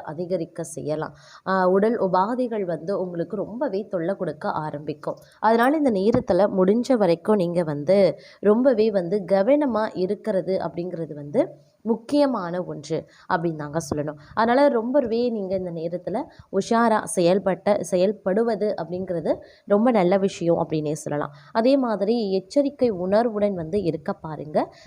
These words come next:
வாழ்க்கை துணையுடன் தகராறுகள் அதிகரிக்க வாய்ப்புகள் இருக்கிறதுனால, தேவையற்ற வாக்குவாதங்களையும் தவிர்த்து கொள்ளுங்க. சேமிப்புகள் கரையக்கூடும் அப்படிங்கிறதுனால,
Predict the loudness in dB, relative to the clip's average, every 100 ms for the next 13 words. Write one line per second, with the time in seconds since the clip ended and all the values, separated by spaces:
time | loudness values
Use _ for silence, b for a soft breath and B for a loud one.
0 | B 2 4 2 0 0 -2 -4 0 0
1 | 0 -2 -2 0 2 0 0 0 0 -4
2 | -2 -2 -2 -2 -2 -6 -2 0 -2 -4
3 | -6 -6 -6 -2 -2 -2 B B -2 2
4 | 2 0 -2 -2 -2 -2 -4 -4 -2 -2
5 | -2 -4 -4 -4 -6 -8 -8 -6 -8 -4
6 | -4 -4 -6 -10 b b 0 4 4 2
7 | 0 -2 -2 -2 -4 -4 -4 -4 -4 -4
8 | -4 -6 -4 -6 -6 -8